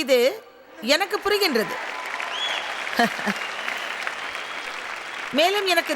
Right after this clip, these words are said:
தேவனால் எல்லாமே கூடும். டவ்வுடைய ரிப்போர்ட் எதுவாக இருந்தாலும் சரி, தேவன் நம்முடைய பட்சத்தில் இருந்தால் நமக்கு விரோதமாக இருப்பவன் யார்? கர்த்தர் என் பட்சத்தில் இருக்கிறார், நான் பயப்படேன். மனுஷன் எனக்கு என்ன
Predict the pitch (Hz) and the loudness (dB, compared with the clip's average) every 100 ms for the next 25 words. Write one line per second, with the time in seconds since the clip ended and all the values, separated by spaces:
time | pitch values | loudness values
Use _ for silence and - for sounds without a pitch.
0 | 277 339 349 320 294 277 339 370 370 330 | 6 6 8 6 6 4 6 6 4 -2
1 | 294 311 240 175 - - - - 202 302 | 0 4 4 2 -8 -8 -8 0 4 4
2 | 330 302 277 262 254 - 285 - 247 277 | 4 4 6 4 4 4 4 4 2 6
3 | 277 254 233 240 262 262 254 226 285 311 | 4 4 2 0 6 4 4 2 2 4
4 | 370 403 - - - - - 190 277 381 | 4 2 -8 -20 -20 -20 -2 6 6 8
5 | 359 285 220 175 - 254 359 403 370 339 | 4 4 -2 -6 2 4 4 4 4 4
6 | 320 359 349 311 277 339 349 370 381 320 | 4 2 0 -2 0 2 6 6 6 0
7 | - 302 311 370 349 349 - - - - | 0 2 6 6 8 8 8 10 12 12
8 | - - - - - - - - - - | 12 12 12 12 12 10 10 8 10 8
9 | - - - - - - - - - - | 8 8 8 8 8 8 8 8 8 8
10 | - - - - - - - - - - | 8 8 8 6 6 6 6 6 6 6
11 | 320 - 370 370 - 349 - 330 330 349 | 6 8 8 8 8 6 6 6 4 6
12 | 330 302 262 262 285 359 339 277 262 311 | 8 8 6 6 6 6 6 6 6 4
13 | 349 311 277 277 285 | 4 4 2 2 2